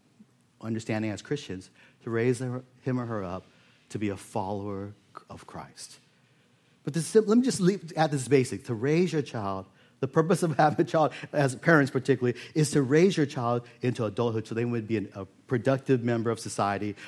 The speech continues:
uh, walking with, uh, not only in this world, but walking with the Lord too.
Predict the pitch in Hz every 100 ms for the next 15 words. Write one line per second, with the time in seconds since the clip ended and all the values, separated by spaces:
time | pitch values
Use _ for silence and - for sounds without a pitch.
0 | - 104 98 - - 120 123 120 135 120
1 | - - _ _ 113 110 - 131 131 131
2 | 135 120 107 - 131 147 147 143 - 226
3 | 180 156 147 123 117 107 87 - 90